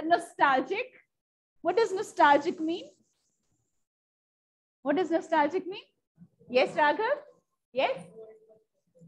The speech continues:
It is, they're talking about the past, but here we, we're talking about the past in what kind of a manner? Is it happy,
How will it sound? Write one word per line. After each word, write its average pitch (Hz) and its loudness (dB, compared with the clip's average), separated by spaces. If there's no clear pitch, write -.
It - 0
is, 480 2
they're 320 0
talking 415 0
about 302 4
the 381 -6
past, 262 -2
but 339 4
here 381 6
we, 370 -4
we're 294 0
talking 370 4
about 359 6
the 392 -4
past 349 2
in 370 -10
what 415 -4
kind 392 -4
of 370 -10
a 339 -10
manner? 240 -8
Is 381 -2
it 415 0
happy, 392 2